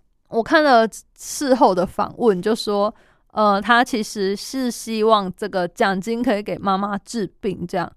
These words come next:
好感动哦，我觉得怎么这么孝顺啊？不会想说拿到奖金要自己拿去花啊，或是买什么。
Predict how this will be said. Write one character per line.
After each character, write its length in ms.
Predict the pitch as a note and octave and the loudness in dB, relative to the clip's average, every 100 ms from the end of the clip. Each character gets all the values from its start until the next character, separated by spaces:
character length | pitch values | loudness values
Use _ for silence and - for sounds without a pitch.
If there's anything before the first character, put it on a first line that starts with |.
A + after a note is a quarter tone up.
| _ _ _ _ | _ _ _ _
好 200 | G#3+ A#3 | 0 0
感 260 | - G3 | 2 0
动 220 | F3+ B3 F#3 | 2 2 2
哦， 140 | F#3+ | 0
我 60 | A3+ | 0
觉 140 | A#3 | 0
得 160 | A3+ A#3+ - _ _ | 2 2 0 _ _
怎 140 | A3+ | -4
么 140 | G#3+ | -2
这 100 | A3+ | 2
么 100 | C#4+ | 2
孝 300 | C#4 - B3 | 4 6 4
顺 320 | A#3+ - A#3+ F#3+ | 4 2 2 2
啊？ 140 | E3+ - _ _ _ | -6 -10 _ _ _
不 140 | - D4 | 0 4
会 160 | F4+ | 4
想 240 | D#4+ A#3 A3+ | 4 2 2
说 240 | B3+ C4 | 2 4
拿 200 | C#4 G#3+ | 4 2
到 160 | A3+ B3 | 4 2
奖 260 | B3 G3 G3 | 2 -2 -2
金 200 | A3 A3 | -4 0
要 200 | A3 G#3+ | 2 0
自 160 | B3 | -4
己 220 | A3+ G#3 | -8 -6
拿 240 | F3 F#3 E3+ | -4 -4 -6
去 200 | - A3+ | -2 0
花 380 | - B3 A3 A3 | 2 6 6 6
啊， 200 | G3 G3 | 4 2
或 140 | G#3+ | 0
是 140 | G#3+ | -4
买 260 | F#3+ G3 F#3+ | -4 -2 -4
什 240 | - G3 | -4 -6
么。 240 | - C#3 | -6 -14